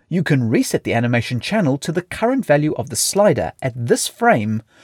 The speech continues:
with no additional animation in the channel. Just focusing on the sliders for the moment, there are indicators to tell you the state of the parameter at the current frame.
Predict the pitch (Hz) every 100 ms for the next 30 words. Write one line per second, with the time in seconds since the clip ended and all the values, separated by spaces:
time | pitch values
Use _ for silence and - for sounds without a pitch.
0 | - 120 117 123 208 247 180 180 208 -
1 | 135 156 107 - - - 107 - 175 175
2 | 95 - _ _ _ _ _ _ _ _
3 | _ _ _ _ _ _ _ - - -
4 | 123 226 - 214 226 - - - 120 104
5 | - 156 196 117 - - - 107 143 110
6 | - - - _ _ _ _ _ 156 175
7 | 175 - 285 285 135 120 120 - 120 -
8 | 254 202 165 135 - - 254 - - -
9 | 107 123 120 208 165 - - 120 - -
10 | 98 78 - - 202 170 -